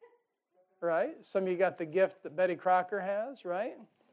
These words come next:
Some of you got the gift of, uh, you know, you can speak well to other people. And some of you can cook.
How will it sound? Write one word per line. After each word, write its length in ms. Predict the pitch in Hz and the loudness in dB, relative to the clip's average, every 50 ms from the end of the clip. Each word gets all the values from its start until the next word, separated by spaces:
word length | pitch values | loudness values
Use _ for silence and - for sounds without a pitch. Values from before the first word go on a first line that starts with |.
| _ _ _ _ _ _ _ _ _ - | _ _ _ _ _ _ _ _ _ -16
Some 220 | - - - 196 196 | -8 -4 -2 0 0
of 40 | |
you 60 | 190 180 | 0 2
got 220 | 185 190 180 180 | 2 0 0 0
the 80 | - 175 | -4 -4
gift 380 | 147 175 185 190 185 - - | 0 2 2 2 2 0 -2
of, 280 | 170 165 156 147 139 160 | -2 -2 -2 -4 -4 -4
uh, 300 | 156 151 147 147 143 127 127 226 226 | -2 -2 0 -2 -2 -4 -6 -10 -14
you 100 | 220 175 | -12 -12
know, 120 | 165 160 160 | -10 -8 -8
you 140 | 165 165 151 | -8 -10 -10
can 180 | - 170 151 | -10 -12 -10
speak 500 | 151 - - - - 185 190 202 196 - | -8 -8 -8 -8 -6 -6 -6 -6 -8 -4
well 300 | - 185 185 180 202 220 | -2 0 2 2 2 2
to 60 | 208 | 0
other 200 | 151 165 170 170 | -2 -4 -4 -6
people. 540 | 156 - 175 185 185 175 - 185 202 262 277 | -6 -6 -6 -6 -6 -6 -6 -8 -8 -8 -8
And 160 | 202 156 - | -12 -16 -10
some 140 | - 175 170 | -8 -6 -6
of 40 | 170 | -4
you 80 | 175 170 | -6 -8
can 180 | - 165 147 131 | -8 -12 -12 -12
cook. 520 | - - 190 196 254 - - - - - | -4 0 0 0 0 0 -4 -10 -18 -20